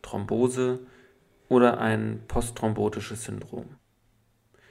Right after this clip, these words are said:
Die vierte Möglichkeit ist eine erhöhte Kapillarpermeabilität.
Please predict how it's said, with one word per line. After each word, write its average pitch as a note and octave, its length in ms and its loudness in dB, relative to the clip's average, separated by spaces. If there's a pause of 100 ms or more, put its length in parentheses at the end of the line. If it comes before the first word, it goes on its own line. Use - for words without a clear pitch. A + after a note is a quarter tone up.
(1500)
Die G#2+ 320 -2
vierte D#3+ 460 -4
Möglichkeit B2 680 -2
ist - 260 -12
eine A2 220 0
erhöhte A2+ 480 -2
Kapillarpermeabilität. G#2 1700 -8